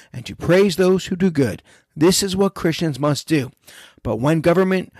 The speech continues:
decrees are clearly contrary to God's word,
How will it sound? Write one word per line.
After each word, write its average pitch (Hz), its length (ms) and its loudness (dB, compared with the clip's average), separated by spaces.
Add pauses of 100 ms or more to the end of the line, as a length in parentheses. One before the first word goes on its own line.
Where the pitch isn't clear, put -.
(160)
decrees 202 760 0 (420)
are - 160 -10
clearly 196 520 0
contrary 202 640 0
to 180 80 -2
God's 170 360 0
word, 180 420 0